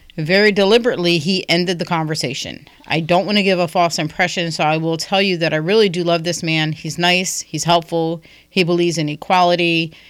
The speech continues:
He's involved in the community. He'll be a great father, and he's a great partner to me.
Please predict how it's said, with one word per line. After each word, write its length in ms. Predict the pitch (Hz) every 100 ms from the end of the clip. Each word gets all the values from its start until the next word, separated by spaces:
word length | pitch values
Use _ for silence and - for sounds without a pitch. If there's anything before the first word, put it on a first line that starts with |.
| _
He's 160 | 175 160
involved 400 | 147 175 175 170
in 80 |
the 80 | 143
community. 560 | - 170 180 175 165 160
He'll 160 | 165
be 160 | 151 160
a 60 | 147
great 260 | 170 185
father, 460 | - 165 165 160 151
and 160 | 160
he's 120 | 160 156
a 40 |
great 220 | 160 170
partner 360 | 165 180 143 156
to 160 | 156 165
me. 300 | 127 -